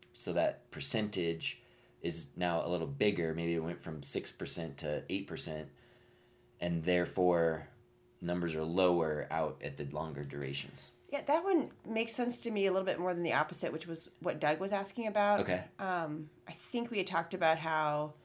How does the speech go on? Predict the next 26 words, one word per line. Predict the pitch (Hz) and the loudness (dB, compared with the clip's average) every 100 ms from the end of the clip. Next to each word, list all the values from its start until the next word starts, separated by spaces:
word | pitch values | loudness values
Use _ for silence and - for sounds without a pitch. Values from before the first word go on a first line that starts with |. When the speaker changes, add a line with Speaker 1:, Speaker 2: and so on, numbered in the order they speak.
| - - - - _ _ - | -20 -20 -20 -20 _ _ -8
Speaker 2:
like, | 175 | -4
my | 175 165 | 4 4
one | 165 165 170 | 4 2 2
minute | 196 196 196 196 - | 0 0 2 0 -2
and | 170 | -6
four | - 175 175 | -4 -2 -2
minute | 180 170 165 - | -2 -2 -4 -4
numbers | 180 165 165 160 165 - - | 0 0 2 0 -2 -12 -10
decreased | 190 185 - 175 151 147 | -6 -6 -4 -4 -2 -4
from | 165 | -2
October | 160 139 170 165 156 151 | -2 -2 -4 -4 -2 -4
to | 151 - 151 143 - - - | -6 -4 -2 -2 -4 -14 -18
January. | 151 160 151 135 120 110 151 - | -2 0 2 0 0 0 -2 -2
Speaker 1:
Oh, | 104 | 2
they | 95 | 2
both | 110 101 104 | 4 4 2
decreased? | - 71 - 78 - - - _ | -2 -12 -10 -10 -10 -12 -18 _
Speaker 2:
Yes, | 175 185 185 - | -6 0 0 2
Speaker 1:
Yes. | 190 | 2
Speaker 2:
but | - 156 | 2 2
my | 175 160 151 | 4 4 4
aerobic | 135 160 175 190 196 180 170 - - - - - | 2 0 2 2 4 2 0 -4 -16 -18 -18 -14
twenty | - 202 190 | 0 2 4
minute | 165 147 - | 2 0 -2
power, | - 147 139 135 - 170 | -4 -2 -2 -2 -2 -4
my | 185 151 143 - | -2 0 -2 -6